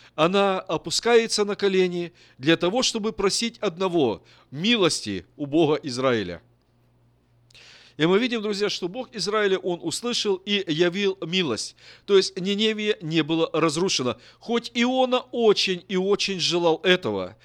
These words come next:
он даже ушел для того, чтобы, э, посмотреть, как город будет разрушаться. Но хорошо, друзья,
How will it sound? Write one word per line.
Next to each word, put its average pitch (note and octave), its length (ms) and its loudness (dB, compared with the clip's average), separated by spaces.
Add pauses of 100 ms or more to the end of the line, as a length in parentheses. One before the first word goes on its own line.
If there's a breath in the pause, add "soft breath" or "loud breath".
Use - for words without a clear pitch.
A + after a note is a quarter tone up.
(200 soft breath)
он F#3+ 200 -2
даже G3+ 280 2
ушел F#3+ 720 0
для C#3+ 220 -6
того, G#3 260 -2
чтобы, F#3 480 0
э, D#3+ 140 -4
посмотреть, F3 640 -6 (300 soft breath)
как G3 240 -2
город F#3 260 0
будет D3 340 0
разрушаться. C#3 720 -4 (480 loud breath)
Но D#3 100 -4
хорошо, A3+ 360 2
друзья, B2 420 -2